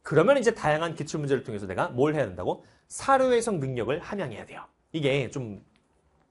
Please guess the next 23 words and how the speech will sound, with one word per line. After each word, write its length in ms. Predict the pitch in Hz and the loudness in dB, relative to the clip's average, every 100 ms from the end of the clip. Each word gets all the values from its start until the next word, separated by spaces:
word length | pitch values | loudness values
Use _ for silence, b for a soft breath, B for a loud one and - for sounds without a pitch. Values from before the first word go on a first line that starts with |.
| _ - B B B _ | _ -20 B B B _
그, 260 | - 101 98 | -8 -4 -4
뭐라고 200 | 95 92 | -4 -6
할까? 260 | 90 85 - _ - | -6 -10 -12 _ -4
문제 220 | 165 269 | 0 0
푸는 240 | 285 247 127 | 0 0 4
요령이긴 420 | 160 190 131 110 | 6 6 4 -4
한데, 320 | 131 85 92 b - | -6 -8 -10 b -2
우리가 200 | 160 - | 2 2
보통 220 | 185 214 | 2 0
기출문제집을 600 | - 262 262 247 208 190 | 0 -4 0 0 2 4
여러분이 260 | 139 147 151 | 4 2 0
엄마 240 | 131 196 | 2 2
형 140 | 247 | 2
문제집을 300 | 247 180 170 | 2 -2 -4
많이 160 | 107 110 | -4 -4
사시거든. 500 | 170 214 180 107 - _ _ b | -4 -4 -4 -6 -12 _ _ b
그러면 300 | - 220 139 b b b b | 0 2 2 b b b b
두꺼운 260 | - 226 269 | 0 6 6
문제집을 300 | 170 185 151 | 6 2 2
사잖아. 360 | 226 214 92 - _ _ | 2 2 -2 -10 _ _
많이 240 | 143 123 | 0 0
풀어. 320 | - - - _ _ _ | 2 2 2 _ _ _
푸는데 480 | 254 262 143 117 - | -2 2 2 0 -6